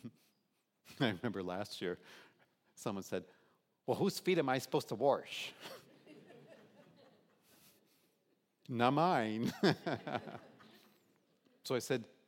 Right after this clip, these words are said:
"Let us look differently at it." This was a model, Jesus said. I would venture to say each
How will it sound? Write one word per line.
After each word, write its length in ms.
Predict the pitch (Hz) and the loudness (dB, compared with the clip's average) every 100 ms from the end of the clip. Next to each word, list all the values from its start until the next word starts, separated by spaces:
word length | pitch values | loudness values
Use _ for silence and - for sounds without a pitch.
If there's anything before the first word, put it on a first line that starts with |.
| - | -2
"Let 120 | 110 | -2
us 180 | 104 104 | 0 0
look 280 | 113 - 107 | 0 0 0
differently 460 | 127 120 104 92 | 2 2 0 -2
at 140 | 80 - | -2 -6
it." 220 | - - _ _ - - - | -12 -20 _ _ -20 -12 -2
This 280 | 117 - - - | -2 -2 -12 -6
was 180 | 107 104 | -4 -2
a 80 | 101 | -2
model, 680 | 107 113 123 95 76 - - _ - | 2 6 6 6 0 -6 -16 _ -12
Jesus 340 | 95 85 85 | -10 -10 -12
said. 260 | - 85 76 _ _ _ _ _ _ _ _ _ _ _ _ _ _ _ _ _ _ _ _ _ _ _ _ _ _ _ _ _ _ _ _ _ 127 | -6 -6 -8 _ _ _ _ _ _ _ _ _ _ _ _ _ _ _ _ _ _ _ _ _ _ _ _ _ _ _ _ _ _ _ _ _ 2
I 100 | 123 | 4
would 140 | 113 | 4
venture 260 | 123 123 123 | 2 0 -4
to 40 | |
say 200 | - 127 | 0 0
each 460 | 123 127 139 - | 0 -2 -4 -8